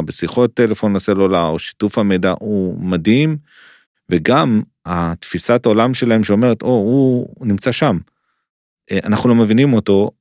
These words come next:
אז צריכים להיות איתו ביחד, אם זה בשפה, אם זה ב-, אה, הצורה שבה אנחנו מביאים את הדברים, מנגישים אותם, אז אנחנו יודעים להכיר אחד את השני ביחד. אה, גם אני צריך ללמוד אותם.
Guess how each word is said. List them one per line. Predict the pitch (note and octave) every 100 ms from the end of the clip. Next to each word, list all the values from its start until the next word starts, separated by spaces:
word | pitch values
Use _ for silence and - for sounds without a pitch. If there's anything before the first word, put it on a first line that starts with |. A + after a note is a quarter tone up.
| _
אז | F2+ F2+ E2 - - -
צריכים | F#2+ - A2+
להיות | A2 G#2
איתו | G2 F#2+
ביחד, | F2+ G#2 F#2 D#2+ -
אם | F#2+
זה | F2+ F2 E2
בשפה, | F2 E2+ E2+ - F#2+ G2+ G#2+ A#2+ B2 -
אם | G2+
זה | F2+ F2 F2 E2+
ב-, | F2 F2 F2 F2+ -
אה, | - E2+ F2+ F2+ - - _ _ _ -
הצורה | G3 - F2+
שבה | G2 F2+ F#2+
אנחנו | F#2+ G#2 - D3+
מביאים | C#3 B2 C3
את | A#2+
הדברים, | B2 A#2 B2 A#2+
מנגישים | A#2 G#2+ G#2+ B2
אותם, | A2+ A2 A2 - _ _ _ _ _ -
אז | F#2
אנחנו | G2 - G#2+
יודעים | A2 C3
להכיר | A2+ - A2
אחד | -
את | F#2
השני | F#2 F#2 F#2
ביחד. | F2+ E2+ E2 F2+ - _ _ _ _ _ _ _ -
אה, | F2+ E2+ E2+ E2+ F2 F2
גם | F2 F2
אני | G2 F2+ -
צריך | - -
ללמוד | F#2 F2 E2+ E2
אותם. | D#2+ F2+